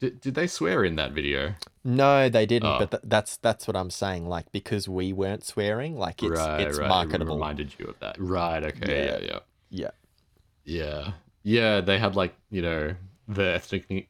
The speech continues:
Speaker 1: ethnically diverse friend group, and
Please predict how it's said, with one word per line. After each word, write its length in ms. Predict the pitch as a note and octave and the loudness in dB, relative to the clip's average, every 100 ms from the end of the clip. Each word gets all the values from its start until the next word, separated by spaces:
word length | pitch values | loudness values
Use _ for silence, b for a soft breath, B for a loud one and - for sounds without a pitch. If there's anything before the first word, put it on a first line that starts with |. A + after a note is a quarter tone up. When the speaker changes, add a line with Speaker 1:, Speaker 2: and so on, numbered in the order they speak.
| G2 | -6
Speaker 1:
ethnically 540 | F2+ - F#2 - F2+ | -8 -8 -6 0 0
diverse 460 | E2+ E2+ E2 E2 - | 2 2 0 -2 -4
friend 360 | - E2 E2+ | -4 -4 -2
group, 360 | D#2+ E2 E2 E2 - | -4 -4 -2 -4 -8
and 300 | G1+ G1+ | -12 -10